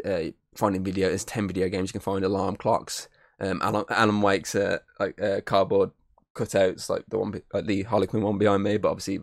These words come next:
of his ones he uses for his book tours. Um,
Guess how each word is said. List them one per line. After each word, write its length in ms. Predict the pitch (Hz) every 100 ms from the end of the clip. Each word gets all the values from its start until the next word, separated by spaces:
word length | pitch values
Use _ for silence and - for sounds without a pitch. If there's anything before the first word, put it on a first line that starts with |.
| -
of 140 | 95
his 400 | 123 95 95 87 - _ _
ones 200 | 104 98
he 60 | 95
uses 280 | 98 98 95
for 100 | 101
his 80 | 95
book 220 | 98 -
tours. 440 | 113 98 95 101 - _ _ _ _
Um, 520 | 101 95 95 98 -